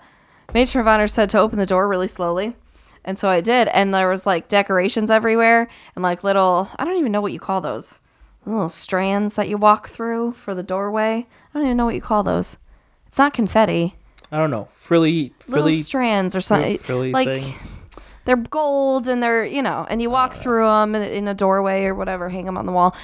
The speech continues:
Speaker 1: And so there were decorations everywhere, which was really nice 'cause you had helped, um, her mom and sister set up while we were all out, which was strategic. 'Cause, like, in my mind, too, I was thinking, I was like, "Hmm." <coughs> I was like, "If we're going back home,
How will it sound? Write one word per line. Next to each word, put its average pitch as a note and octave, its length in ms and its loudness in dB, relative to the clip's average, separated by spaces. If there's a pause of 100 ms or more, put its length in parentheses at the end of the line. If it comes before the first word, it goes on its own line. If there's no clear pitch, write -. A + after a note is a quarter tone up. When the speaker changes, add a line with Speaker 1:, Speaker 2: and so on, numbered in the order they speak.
(260)
Speaker 1:
And G#3 140 -2
so A3+ 120 4
there G#3+ 100 4
were G#3 60 4
decorations G#3 540 0
everywhere, F3+ 540 0 (1200)
which - 180 0
was G#3 160 -4
really G#3 220 4
nice F#3+ 320 0 (380)
'cause F#3 200 -4
you A3 140 0
had G#3+ 120 4
helped, F#3+ 680 2
um, F3 540 4
her G#3 180 2
mom G3 220 2
and F#3 80 -8
sister F#3+ 340 -4
set F3 220 -4
up F3 180 0
while F3 180 2
we F3 140 -2
were F#3 140 0
all F3 160 2
out, E3+ 260 2 (240)
which A3 180 -2
was A#3 120 -4
strategic. - 720 -2 (280)
'Cause, C#4 160 -2
like, D4+ 280 0
in F4+ 160 2
my A4+ 160 2
mind, C4+ 300 2
too, C#4+ 200 -2
I G#3 140 0
was A#3 200 -4
thinking, G3+ 360 -6
I F3+ 80 -4
was F#3 160 -6
like, G3 300 -2
"Hmm." A3 200 -4 (120)
<coughs> - 840 -4
I A3+ 100 -4
was A#3+ 120 0
like, A#3+ 160 0
"If A#3+ 120 -2
we're A#3+ 120 -2
going F4+ 280 2
back D4 200 0
home, F#3 480 2